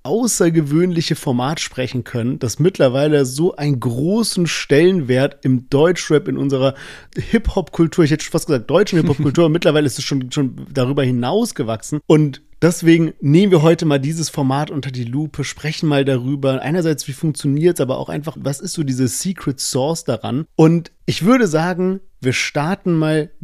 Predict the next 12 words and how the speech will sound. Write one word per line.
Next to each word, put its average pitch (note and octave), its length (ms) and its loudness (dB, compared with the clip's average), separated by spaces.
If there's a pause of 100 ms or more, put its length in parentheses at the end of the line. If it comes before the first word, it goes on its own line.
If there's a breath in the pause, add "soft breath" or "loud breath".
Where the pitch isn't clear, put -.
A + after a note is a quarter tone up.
(100)
ganz F#3+ 520 -2 (100)
am B2+ 180 -4
Anfang B2 560 -4
und B2 220 -10
klären E3 360 -2
erstmal C3+ 340 0
die A#2 180 -4
wichtigsten D3 840 0
Eckdaten. C3 800 -4 (420 soft breath)
Was C3+ 600 -4
ist - 380 0 (100)
Unreleased? C3+ 640 0